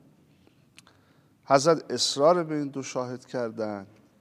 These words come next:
عمر، نفر دوم دستگاه، برگشت، فقال لها عمر، برگشت به فاطمه زهرا گفت: «دعینا من اباطیلک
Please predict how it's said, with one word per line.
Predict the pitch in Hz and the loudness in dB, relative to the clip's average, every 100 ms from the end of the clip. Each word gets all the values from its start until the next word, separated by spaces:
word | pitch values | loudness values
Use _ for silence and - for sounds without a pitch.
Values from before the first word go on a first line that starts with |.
| _ _ _ _ - | _ _ _ _ -2
عمر، | 175 190 175 156 | 0 2 2 2
نفر | 143 135 - 123 | 0 -2 -4 -6
دوم | 107 98 95 87 110 135 147 | -6 -6 -8 -6 -6 -6 -2
دستگاه، | 135 123 - 131 120 113 110 - - - | -2 -2 -6 -2 -2 -2 -6 -18 -18 -6
برگشت، | 302 311 226 175 - - | -4 -2 -2 -2 -6 -16
فقال | - 127 127 147 139 123 | -2 0 4 4 4 2
لها | 104 107 117 | 0 0 0
عمر، | 92 98 101 110 104 101 - | 0 -4 -4 -4 -4 -8 -10
برگشت | 104 104 107 143 - | -6 -4 -2 -4 -6
به | 127 | -12
فاطمه | - 101 - 90 113 | -8 -8 -8 -10 -10
زهرا | 107 101 87 104 113 | -8 -8 -8 -8 -6
گفت: | 117 113 - - - - - - _ _ - | -6 -8 -14 -20 -20 -20 -20 -20 _ _ 2
«دعینا | 131 165 202 175 117 92 | 4 6 2 -2 -2 -4
من | 87 82 | -6 -10
اباطیلک | 82 80 80 - - 78 76 71 - - | -10 -10 -10 -10 -10 -8 -10 -14 -18 -20